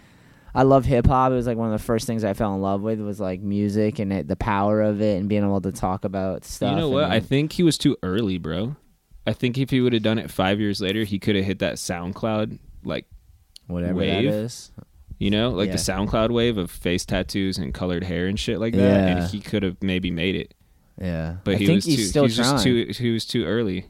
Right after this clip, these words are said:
Speaker 1: Yeah.
Speaker 2: I don't know why I'm getting the spinning ball of death.
Speaker 1: Fuck us, right?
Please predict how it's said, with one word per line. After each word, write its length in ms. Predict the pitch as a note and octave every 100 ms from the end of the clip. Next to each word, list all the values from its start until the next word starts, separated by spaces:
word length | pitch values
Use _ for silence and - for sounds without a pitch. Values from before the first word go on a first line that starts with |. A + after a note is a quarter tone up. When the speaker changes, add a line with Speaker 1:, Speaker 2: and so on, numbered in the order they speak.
| -
Speaker 1:
Yeah. 460 | G2+ G2+ G2 A2+ - - - _ _ - - - _ -
Speaker 2:
I 80 | G2+
don't 100 | G2
know 120 | G2+
why 100 | G2+
I'm 100 | F#2+
getting 220 | G2 F2+ F#2+
the 120 | F2+ -
spinning 360 | - - F#2+ F#2+
ball 180 | F#2 F#2
of 100 | F#2
death. 380 | F2+ F2 - - _ _ _
Speaker 1:
Fuck 440 | - - E2 E2+ G#2
us, 300 | A2 F2+ -
right? 300 | E2+ G#2